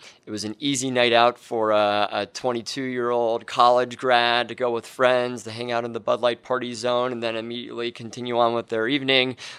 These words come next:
Um, it was a great opportunity for families to come in, um, and it was an alternative that was inside, uh, in a building or, or an arena that's highly accessible. Uh, when we made our investments into esports,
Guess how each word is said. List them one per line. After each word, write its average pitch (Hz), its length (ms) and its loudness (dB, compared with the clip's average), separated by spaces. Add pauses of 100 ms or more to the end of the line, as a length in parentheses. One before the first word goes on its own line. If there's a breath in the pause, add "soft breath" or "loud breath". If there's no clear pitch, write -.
Um, 110 280 0
it 120 60 -2
was 110 140 -4
a 110 60 -8
great 120 240 2
opportunity 120 480 0
for 104 160 -10
families 131 580 -4
to 131 100 -14
come 127 320 -6
in, 123 440 -4 (320 loud breath)
um, 107 600 -2
and 127 120 -6
it 131 40 -2
was 127 120 -6
an 127 80 0
alternative 127 420 -4
that 123 140 4
was 113 320 -6
inside, 117 760 2
uh, 104 480 -8
in 120 160 -8
a 110 60 -4
building 117 580 -2
or, 107 60 -6
or 107 220 -6
an 104 40 -6
arena 127 420 0
that's 117 240 -4 (240)
highly 165 300 4
accessible. 120 640 -2 (420 loud breath)
Uh, 113 140 -6
when 113 160 -6
we 117 100 -6
made 131 220 4
our 131 100 4
investments 123 540 2
into 117 200 -6
esports, 131 840 -2